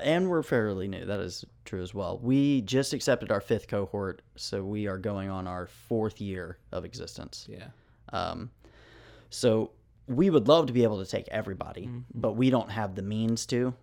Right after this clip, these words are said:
Speaker 2: Mm-hmm.
Speaker 1: Um, so it is fairly competitive.
Speaker 2: Mm-hmm.
Speaker 1: Unfortunately, we do have to turn, um, applicants away and students away,
Speaker 2: Mm-hmm.
Speaker 1: uh, but it's not because they're not qualified, or it's not because they can't do it. It's just sometimes we just don't have
Speaker 2: The room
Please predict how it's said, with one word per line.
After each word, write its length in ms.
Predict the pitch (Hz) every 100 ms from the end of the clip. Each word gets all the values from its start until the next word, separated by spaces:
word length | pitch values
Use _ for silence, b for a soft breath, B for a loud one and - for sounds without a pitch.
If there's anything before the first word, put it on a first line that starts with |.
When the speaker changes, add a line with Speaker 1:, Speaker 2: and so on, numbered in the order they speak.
| -
Speaker 2:
Mm-hmm. 140 | 120 123 92
Speaker 1:
Um, 360 | 92 90 90 - _ -
so 500 | - 117 107 95 - -
it 140 | 110
is 220 | 110 117 -
fairly 340 | 117 110 104
competitive. 680 | 107 101 101 98 92 90 120
Speaker 2:
Mm-hmm. 200 | 127 120
Speaker 1:
Unfortunately, 720 | 104 - 117 110 110 98 104
we 140 | 98 95
do 160 | 107
have 180 | 98 98
to 80 | 104
turn, 340 | - 98 98 92 - - _
um, 440 | 95 87 85 101 - _ -
applicants 500 | 92 104 98 101 101
away 340 | 95 92 90
and 140 | 92 90
students 360 | - 95 92
away, 360 | 87 85 90 95 123 B
Speaker 2:
Mm-hmm. 100 | 117 B -
Speaker 1:
uh, 160 | 95 92
but 280 | - 98 - _ -
it's 200 | 104 -
not 200 | 104 92
because 320 | 101 101 92
they're 180 | 95 95
not 240 | 90 92
qualified, 640 | - 98 95 90 90 90
or 60 | 95
it's 120 | 90
not 160 | 107 92
because 260 | 101 92
they 80 | 90
can't 300 | - 104 -
do 160 | 107 98
it. 120 | 90
It's 240 | - - -
just 360 | 92 - - _ _
sometimes 520 | - 92 95 90 90
we 80 | 95
just 220 | 87 90
don't 240 | - 92 -
have 420 | 104 95 87 101
Speaker 2:
The 80 | 110
room 120 | 110